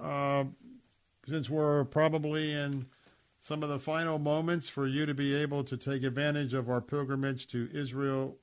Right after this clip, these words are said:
and, uh, Jordan, we still have some spaces. Uh, I won't know for sure until I get back to Tampa and see the registrations that have come into, um, our receiving post office box. But, uh, a little over a week ago, I had a chance to,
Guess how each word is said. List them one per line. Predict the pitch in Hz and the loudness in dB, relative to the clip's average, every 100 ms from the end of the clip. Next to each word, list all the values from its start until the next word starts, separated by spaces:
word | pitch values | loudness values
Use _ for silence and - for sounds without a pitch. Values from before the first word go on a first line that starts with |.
| - | -10
and, | 127 123 117 | -6 -4 -4
uh, | |
Jordan, | 107 143 156 135 | -4 0 0 0
we | 117 | -2
still | - 139 135 | -2 0 0
have | 131 131 127 120 - _ _ _ _ _ _ _ _ _ | 0 0 0 -4 -10 _ _ _ _ _ _ _ _ _
some | - 147 | -12 -10
spaces. | 127 151 147 135 135 135 127 - _ - | -4 0 0 0 -2 -2 -4 -12 _ -8
Uh, | 123 120 117 120 | -4 -2 -2 -4
I | - | -2
won't | 117 131 131 | -2 0 0
know | 135 135 | -2 -2
for | 127 | -4
sure | 113 139 139 | -6 -2 -2
until | 127 123 | -2 -2
I | |
get | 117 123 | -2 -2
back | 123 123 | -2 -2
to | 117 | -4
Tampa | - 131 131 175 | -6 -4 -4 -4
and | 175 131 | -6 -6
see | - 127 | -4 -4
the | 123 | -2
registrations | 110 123 113 - 135 135 131 127 | 0 -2 -2 -4 0 0 0 -2
that | 117 | -2
have | 113 | -4
come | - 123 127 | -4 -2 0
into, | 127 120 127 120 113 | -2 -2 -2 -2 0
um, | 113 107 107 - | -2 -4 -8 -10
our | 120 123 120 117 113 - | -4 0 0 0 -2 -4
receiving | 117 - 135 123 120 | -8 -4 -4 -2 -4
post | 123 135 127 | -4 -6 -4
office | 120 107 98 | -6 -6 -8
box. | 110 107 107 _ - - - _ | -6 -4 -6 _ -20 -20 -20 _
But, | 123 123 120 | -2 0 -2
uh, | 120 117 113 110 | -2 -2 -2 -6
a | - _ _ _ _ 262 147 147 | -14 _ _ _ _ -18 -16 -10
little | 196 220 | -6 -2
over | 180 | -2
a | |
week | 156 180 | 0 0
ago, | 160 139 139 | 0 0 0
I | 143 | 2
had | 139 143 | 0 -2
a | |
chance | 131 147 143 135 - | -2 -2 0 -2 -2
to, | 135 127 123 120 | 0 2 2 0